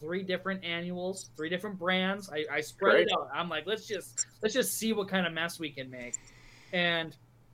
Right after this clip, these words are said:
Speaker 1: I got to compare, and I went, "Okay, that worked, that didn't work." And the one that did work was right in front of the tree stand at twenty-five yards, right where I wanted to be. Now,
Speaker 2: Yep.
Speaker 1: this year, we're gonna re-, uh, okay, browse was too much.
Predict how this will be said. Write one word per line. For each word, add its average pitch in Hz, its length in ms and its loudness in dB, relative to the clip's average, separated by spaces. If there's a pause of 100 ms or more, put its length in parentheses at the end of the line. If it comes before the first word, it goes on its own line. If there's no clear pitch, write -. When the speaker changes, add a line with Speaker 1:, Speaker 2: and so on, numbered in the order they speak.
(200)
Speaker 1:
I 151 80 6
got 156 220 2
to 185 60 -4
compare, 202 440 0
and 135 160 -2
I - 20 -2
went, 135 140 -6
"Okay, 151 180 -2
that 175 260 2
worked, 214 220 2
that 185 180 2
didn't 190 220 0
work." 185 340 4 (460)
And 156 100 -6
the 156 60 0
one 196 160 4
that 214 100 0
did 196 160 6
work 190 300 4
was 143 140 -2
right 180 200 4
in 190 60 -10
front 196 160 -2
of 190 80 -2
the 180 60 -2
tree 175 220 -6
stand 160 340 -4 (360)
at 131 200 -14
twenty-five 170 520 0
yards, 151 460 0 (240)
right 151 180 2
where 160 120 2
I 156 60 4
wanted 135 400 -4
to 127 60 -16
be. 127 200 -12 (640)
Now, 208 80 8
Speaker 2:
Yep. 160 80 8
Speaker 1:
this 196 140 4 (100)
year, 226 160 10
we're 190 80 4
gonna 170 180 0
re-, 165 160 -4
uh, 151 240 -6
okay, 185 220 4
browse 185 340 4
was 185 140 -2
too 202 160 -2
much. - 440 -4